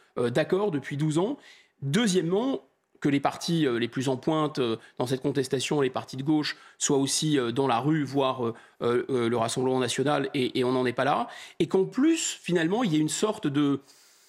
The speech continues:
un mot de trop, quelque chose qui, qui, qui fasse prendre conscience à la population que, euh, finalement, c'est, c'est, c'est un peu dirigé, euh, enfin, il y, y a une, il y a une non prise en compte de son, de son avis. Parce que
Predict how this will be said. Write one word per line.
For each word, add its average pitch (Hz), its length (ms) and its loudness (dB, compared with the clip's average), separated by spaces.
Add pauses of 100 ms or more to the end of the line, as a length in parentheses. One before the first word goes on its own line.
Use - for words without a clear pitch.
(260)
un 156 160 2
mot 175 200 4
de 190 100 0
trop, 196 300 0
quelque 180 260 0
chose 208 260 0
qui, 160 300 -4
qui, 156 340 -4
qui 156 140 -6
fasse 185 260 0
prendre 156 320 -2
conscience 180 540 -2
à 156 40 0
la 143 60 0
population 151 560 -2
que, 180 140 -2
euh, 147 300 2 (380)
finalement, 170 380 2
c'est, 156 300 0
c'est, 135 600 0 (440)
c'est - 160 0
un 151 60 2
peu 180 140 0
dirigé, 165 600 2
euh, 131 220 2 (340)
enfin, 135 120 2
il 135 440 -6
y, 160 40 0
y 156 40 2
a 147 40 4
une, 151 160 2
il 151 100 -2
y - 20 2
a 147 40 2
une 170 240 4
non 269 180 2
prise 208 260 0
en 180 120 2
compte 214 360 -2
de 147 240 0
son, 151 360 0
de 147 100 0
son 147 180 0
avis. 135 220 0 (220)
Parce 180 140 0
que 220 100 -2